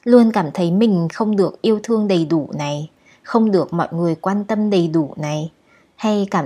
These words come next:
thấy khó chịu vì người khác không hiểu mình lắm, xong rồi cứ làm mình bực mình này, hoặc cảm thấy rõ ràng là người ta đang gây khó dễ cho mình, hay người ta không hề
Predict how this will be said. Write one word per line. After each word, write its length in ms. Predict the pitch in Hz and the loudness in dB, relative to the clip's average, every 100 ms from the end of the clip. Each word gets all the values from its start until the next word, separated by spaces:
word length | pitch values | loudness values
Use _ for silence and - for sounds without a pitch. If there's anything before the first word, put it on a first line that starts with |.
| 131 | -4
thấy 200 | 160 165 | -4 -4
khó 260 | - 147 - | -2 -2 -2
chịu 180 | 269 - | -6 -4
vì 140 | 180 | -4
người 280 | 165 160 160 | -2 -2 -4
khác 220 | 165 262 - | -6 -10 -4
không 200 | 226 220 | -2 0
hiểu 220 | 220 160 | 0 0
mình 280 | 156 170 156 | -2 -4 -2
lắm, 240 | 160 160 233 _ _ - | -4 -6 -10 _ _ -6
xong 200 | 269 254 | -2 0
rồi 120 | 202 | 0
cứ 140 | - 247 | 0 -2
làm 240 | 247 190 | 0 0
mình 200 | 175 165 | 0 0
bực 140 | 170 180 | -2 0
mình 300 | 175 170 165 | 0 0 0
này, 300 | 165 170 - _ _ _ _ | -2 -4 -8 _ _ _ _
hoặc 160 | - 196 - | -4 -4 -2
cảm 180 | 160 | -2
thấy 200 | 135 170 | -2 -4
rõ 260 | 170 202 233 | 0 0 0
ràng 280 | 262 233 196 | 0 0 0
là 240 | 170 165 | 0 -2
người 220 | 160 180 | 0 -2
ta 220 | 175 208 208 | -2 -4 -4
đang 220 | 202 202 | -2 -2
gây 260 | 208 196 190 | 0 -2 -4
khó 240 | - 156 | -4 -4
dễ 260 | 180 190 247 | -2 -2 -2
cho 160 | 254 | 0
mình, 300 | 233 214 185 185 _ _ _ _ | 0 2 0 -4 _ _ _ _
hay 300 | - 262 240 | -6 0 2
người 180 | 233 202 | 2 0
ta 140 | 202 233 | -2 -4
không 260 | - 262 | -4 -2
hề 220 | 247 214 | 2 2